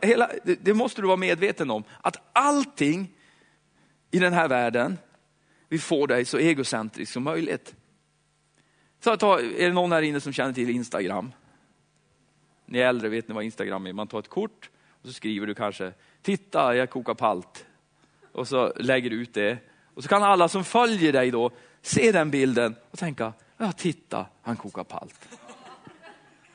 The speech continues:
Jag la ut en sån här matbild, för det är liksom så populärt. Liksom, folk tar kort på maträtter, och så här fina maträtter. Jag kokade palt härom-, häromdagen. Jag tänkte, "Jag måste också lägga ut en matbild." Så jag, jag tog ett kort på rykande paltgryta, liksom.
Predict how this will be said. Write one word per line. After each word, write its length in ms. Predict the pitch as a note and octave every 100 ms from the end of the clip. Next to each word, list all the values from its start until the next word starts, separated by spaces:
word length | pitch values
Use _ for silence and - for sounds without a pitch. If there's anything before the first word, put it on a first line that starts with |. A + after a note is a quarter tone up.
| _ _ _ -
Jag 180 | - D3+
la 140 | F3+
ut 200 | G3+ F#3+
en 100 | F3
sån 100 | D#3
här 60 | D3+
matbild, 680 | D3+ D3+ C3+ C#3+ D#3 C3 -
för 100 | C#3
det 60 |
är 100 | C#3+
liksom 260 | C3+ C#3 B2+
så 80 | B2+
populärt. 720 | B2+ C#3 D3 C3 G#2+ - - _ _ _
Liksom, 240 | - B2 A#2+
folk 240 | C#3 B2+
tar 120 | C#3
kort 300 | - C#3 -
på 100 | C3+
maträtter, 720 | B2 B2+ A#2 B2 C3+ - F#2
och 80 | G2+
så 80 | G#2+
här 40 |
fina 360 | - A2+ G#2+ A2+
maträtter. 540 | G2 G2 F2+ G2 F2+
Jag 100 | A2+
kokade 360 | - D#3 C#3+ C#3+
palt 380 | - D#3 C#3+ C3
härom-, 220 | A#2 A#2 - -
häromdagen. 420 | A#2 G#2+ F#2 F2
Jag 80 | G2
tänkte, 200 | F3+ F2
"Jag 80 | A2
måste 200 | A#2+ G#2
också 160 | G2
lägga 180 | B2+ A2
ut 140 | G#2 G2
en 60 |
matbild." 460 | G2+ F#2 - F2 - - -
Så 120 | -
jag, 180 | C3+ C3 - - -
jag 140 | -
tog 160 | D3 C#3
ett 100 | C3
kort 260 | C#3+ C3 -
på 120 | B2
rykande 580 | A#2 C#3 A2+ C3 A#2+ A2
paltgryta, 640 | G2+ G2 - F#2+ G2 F2+
liksom. 300 | F2 - -